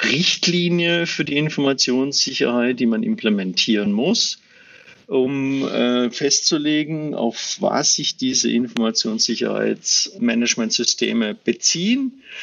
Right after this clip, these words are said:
Und, äh, alles Weitere wird dann abgeleitet im Bereich zum Beispiel mobile Geräte, Telearbeit, Personalsicherheit, Zugangsberechtigungen,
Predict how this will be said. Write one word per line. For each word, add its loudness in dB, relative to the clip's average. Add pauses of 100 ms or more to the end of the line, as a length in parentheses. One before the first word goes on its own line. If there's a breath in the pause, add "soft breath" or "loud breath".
(200 loud breath)
Und, 0
äh, 2
alles 0
Weitere 0
wird 0
dann 2
abgeleitet 0
im 2
Bereich 0
zum -2
Beispiel -2
mobile 2
Geräte, 0
Telearbeit, 0
Personalsicherheit, 0
Zugangsberechtigungen, 0